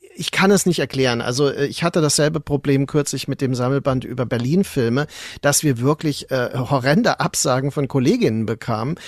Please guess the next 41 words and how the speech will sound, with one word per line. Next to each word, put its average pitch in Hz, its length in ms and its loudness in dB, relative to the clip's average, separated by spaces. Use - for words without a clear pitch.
und 160 220 0
am 143 140 -2
Ende 170 360 2
uns 160 220 -2
dann 139 120 2
vorgeworfen 143 680 0
wurde, 143 200 0
da 135 140 0
sind 143 160 -4
ja 160 80 0
so 131 80 0
viele 143 260 -4
Männer 135 380 0
drin, 147 320 0
wo 143 80 4
man 185 240 8
sagen 147 400 2
muss, 180 200 0
das 143 240 0
war 151 160 2
nie 196 220 4
die 180 160 0
Absicht, - 520 -4
ja. 117 220 -2
Also 127 200 -4
das - 360 0
nur 151 200 4
so 139 120 0
als 127 220 -2
Fußnote. 113 640 -4
Aber 160 280 0
ich 151 240 -6
würde 196 240 6
auch 165 120 0
bestreiten, 147 540 0
dass 147 140 0
dieses 143 240 0
Interesse 135 360 -2
da 120 120 0
ist, 117 140 -2
weil 131 200 -2